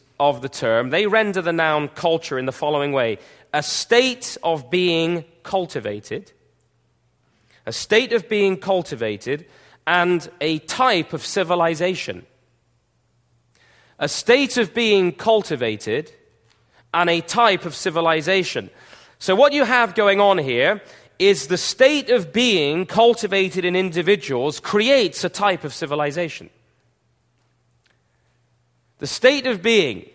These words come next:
cultivated in individuals creates a type of civilization and is the result of an intellectual and moral tilling of the person.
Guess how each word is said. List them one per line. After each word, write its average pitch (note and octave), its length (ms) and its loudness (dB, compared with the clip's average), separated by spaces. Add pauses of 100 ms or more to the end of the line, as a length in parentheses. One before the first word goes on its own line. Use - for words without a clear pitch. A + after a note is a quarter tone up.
(380)
cultivated A3 720 2
in F#3+ 100 0
individuals D#3 640 -4 (800)
creates G3+ 380 2
a F3 40 -8
type F3+ 260 0
of D#3 100 -12
civilization C#3 840 -4 (380)
and F#3 180 2
is F#3+ 240 0
the F#3 100 0
result G3 640 4
of F3 140 0
an F3 120 -4
intellectual A3 800 0
and D#3+ 160 -2
moral G#3 500 4
tilling D#3+ 800 2
of D#3+ 220 0
the E3+ 80 -4
person. G3+ 640 -2